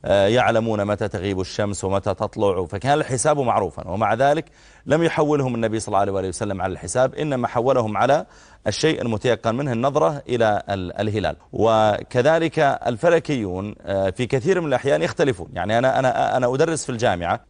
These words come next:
في قسم الشريعة، ومعنا بعض الزملاء يدرسون في قسم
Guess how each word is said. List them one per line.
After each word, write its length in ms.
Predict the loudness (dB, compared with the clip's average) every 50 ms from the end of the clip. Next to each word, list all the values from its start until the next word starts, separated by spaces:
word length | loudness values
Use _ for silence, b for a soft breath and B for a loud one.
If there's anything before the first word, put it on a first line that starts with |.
| -14 -6
في 180 | -4 -2 -4 0
قسم 260 | -2 -2 -2 -2 -4
الشريعة، 460 | -4 -2 -2 0 2 2 2 2 2
ومعنا 380 | 0 2 0 2 2 2 2 2
بعض 180 | 2 0 0
الزملاء 500 | -2 -2 -4 -2 -2 2 2 2 2 0
يدرسون 560 | 0 -2 0 0 0 -4 -4 -6 -4 -2 -4
في 140 | -4 -4 -6
قسم 420 | -4 -4 -4 -2 -2 -2 -2 -2